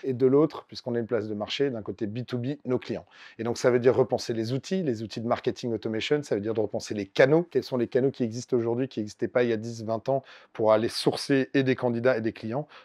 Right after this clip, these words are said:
Donc forcément, à l'ère du big data et de la multiplicité des canaux, bah, ça nous impose de justement savoir manipuler en temps réel cette data pour optimiser nos investissements. Donc repenser complètement, euh, la performance dans cette industrie en utilisant,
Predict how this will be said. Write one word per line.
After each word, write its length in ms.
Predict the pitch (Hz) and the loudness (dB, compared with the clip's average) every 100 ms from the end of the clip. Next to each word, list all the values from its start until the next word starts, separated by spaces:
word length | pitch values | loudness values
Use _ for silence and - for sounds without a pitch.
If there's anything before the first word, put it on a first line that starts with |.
| - | -6
Donc 120 | 123 | -6
forcément, 680 | - 165 - 151 147 156 156 | 6 6 8 4 6 6 6
à 120 | 123 | 6
l'ère 240 | 127 135 | 8 6
du 100 | 117 | 4
big 220 | 127 139 123 | 0 -2 2
data 560 | 123 113 143 143 139 | 2 6 6 8 8
et 100 | 120 | 6
de 160 | 110 113 | 2 -2
la 180 | 110 113 | 0 0
multiplicité 600 | 123 - 123 120 - 120 | 0 -6 -8 -12 -4 -2
des 120 | 110 | 0
canaux, 340 | 120 123 151 | 0 0 -2
bah, 80 | 120 | -4
ça 160 | 110 135 | 0 2
nous 160 | 127 | 2
impose 320 | 120 117 143 123 | 0 2 0 2
de 140 | 117 | -2
justement 500 | 107 143 - 127 147 | -2 -2 2 2 2
savoir 320 | - 127 123 | 0 2 4
manipuler 420 | 127 127 123 127 | 2 0 -4 -4
en 120 | 131 120 | -2 0
temps 140 | 127 | 0
réel 180 | 120 120 | 0 0
cette 180 | - 110 | -2 -2
data 280 | 110 135 | 0 0
pour 160 | 135 127 | 0 0
optimiser 580 | 113 - 120 104 117 139 _ _ | -2 -6 -6 -2 -2 -4 _ _
nos 180 | 117 120 | 0 2
investissements. 480 | 117 110 - - 107 | 2 0 -4 -10 -12
Donc 160 | 101 | -12
repenser 580 | - 156 151 160 - 160 | -2 2 4 2 4 0
complètement, 560 | - 143 139 113 151 165 - - _ | 0 2 2 4 -2 -2 -12 -20 _
euh, 200 | 107 117 110 | -2 0 2
la 100 | 117 | 0
performance 840 | - 175 - - 135 135 156 - - | 2 2 2 4 4 4 0 -4 -6
dans 160 | 120 | -2
cette 220 | 143 147 135 | 2 2 2
industrie 540 | 127 117 - 160 170 | -2 -2 -6 -4 -4
en 180 | - 127 | -2 -2
utilisant, 680 | 123 - 120 113 131 143 | -2 -4 -6 -4 -4 -4